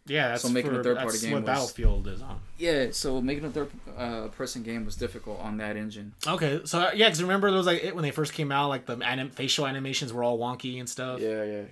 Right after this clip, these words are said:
Speaker 1: So, okay, okay.
Speaker 2: Uh, I don't think that had to do with the engine. I think they just went with the first iteration of facial animations, and then after that, when they tried to get back to it, they ju-, they were just out of time.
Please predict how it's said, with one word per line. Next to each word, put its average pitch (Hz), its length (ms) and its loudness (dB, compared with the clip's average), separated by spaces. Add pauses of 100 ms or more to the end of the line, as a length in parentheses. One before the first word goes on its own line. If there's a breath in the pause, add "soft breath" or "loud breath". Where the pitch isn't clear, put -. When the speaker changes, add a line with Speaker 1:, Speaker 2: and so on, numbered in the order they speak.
(140)
Speaker 1:
So, - 160 -20
okay, 104 380 -8 (160)
okay. 160 280 -4 (200)
Speaker 2:
Uh, - 40 -4
I 135 240 0
don't 170 140 -6
think 196 140 -12
that 170 80 -6
had 160 120 -8
to 147 80 -8
do 135 140 -6
with 131 140 -10
the 107 100 -8
engine. 110 480 -6
I 117 80 -6
think 127 180 -8
they 127 120 -10
just 117 180 -10
went 117 220 -6
with 110 100 -10
the 117 80 -12
first - 300 -10
iteration 110 380 -6
of 101 100 -12
facial 107 340 -8
animations, 107 560 -8 (100)
and 107 160 -6
then 107 180 -4
after 110 420 -4
that, 113 320 -4 (400 soft breath)
when 117 160 0
they 120 80 2
tried 131 220 -2
to 127 40 -4
get 117 160 -4
back 131 200 0
to 120 120 -6
it, 104 60 -6
they 107 120 -4
ju-, 110 320 -8 (100)
they 110 80 -8
were 110 100 -6
just 110 200 -12
out 98 80 -6
of 98 60 -10
time. 104 260 -12